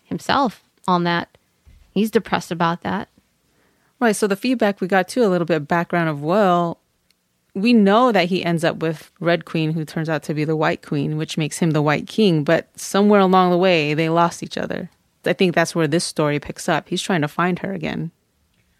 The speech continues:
Speaker 1: You know what I think is that when the whole Queen story, the Snow Queen story, starts to fade down, fade out a little bit,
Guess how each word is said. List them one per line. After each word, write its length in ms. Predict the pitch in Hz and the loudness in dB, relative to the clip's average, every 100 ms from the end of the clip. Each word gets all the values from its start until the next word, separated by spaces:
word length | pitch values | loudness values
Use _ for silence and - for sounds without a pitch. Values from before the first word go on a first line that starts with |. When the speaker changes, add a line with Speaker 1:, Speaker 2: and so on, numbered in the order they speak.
| _ | _
Speaker 1:
You 60 | 269 | 2
know 80 | 339 | 4
what 100 | 339 | 4
I 80 | 226 | 2
think 300 | 196 190 202 | 0 0 0
is 180 | 180 | 0
that 200 | 190 175 | -2 -2
when 500 | 175 190 185 185 185 - _ _ | 0 2 2 2 0 -4 _ _
the 340 | 196 180 190 190 | -6 0 0 2
whole 360 | 214 240 226 | 2 4 4
Queen 580 | 214 - 214 196 196 202 | 2 -6 -2 0 2 0
story, 540 | - - 208 202 208 202 | -2 -6 -2 0 0 -2
the 100 | 180 | -4
Snow 300 | - 170 170 | 0 0 0
Queen 320 | - 190 196 | -2 -2 -2
story, 480 | - 196 196 196 190 _ _ | -4 -4 -2 -2 -4 _ _
starts 440 | - - 196 180 - | -18 0 2 2 -2
to 100 | 190 | -4
fade 400 | - 175 175 160 | 0 0 0 0
down, 380 | 175 165 175 175 | 0 2 2 0
fade 240 | - 175 | -2 -2
out 220 | 175 175 | -2 -2
a 60 | 185 | -2
little 220 | 190 196 | -2 -2
bit, 260 | 185 202 | 0 -2